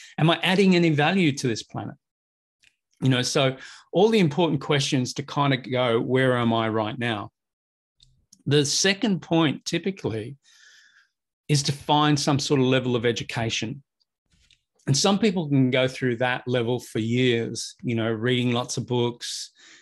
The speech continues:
doing lots of courses, um, having lots of conversations, getting into groups and so forth. And education is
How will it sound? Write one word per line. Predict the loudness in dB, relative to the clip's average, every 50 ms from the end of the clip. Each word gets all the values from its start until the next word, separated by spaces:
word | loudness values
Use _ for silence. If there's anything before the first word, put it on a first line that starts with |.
| _ _ _
doing | 0 2 2 2 2
lots | 0 -2 -2 -4
of | -8 -8
courses, | -6 -4 0 0 0 0 0 0 0 0 0 -2 -4 -6 -10 -12 _ _ _ -20 -20 -20 _ _ _ _ _
um, | -4 -2 -2 0 0 -2 -2
having | -2 -2 0 0 2 2
lots | 2 0 -2 -4
of | -8 -4
conversations, | -2 -2 -2 -2 -2 -2 -2 -2 -2 -2 -2 -4 -6 -6 -6 -4
getting | -4 -2 -2 0 0
into | 0 -2 -2 -6 -8
groups | -6 -4 -2 -2 -2 -4 -6 -8 -8
and | -6 -6
so | -4 -4 -4 -4 -6
forth. | -6 -6 -6 -6 -6 -6 -10 -14 _ _ _ _ _ _ _ _ _ _ _ _ _ _ _ _ _ _ _ _
And | 0 2 4 4 4 4 2 0 -4 -10 _ _ _ _ _ _ _ _ _ _ _ -2
education | 0 0 0 -2 -4 -2 -2 0 0 0 0 0 2 4 4 4 4 2 0
is | 0 0 2 2 2 0 0 -4 -8 -10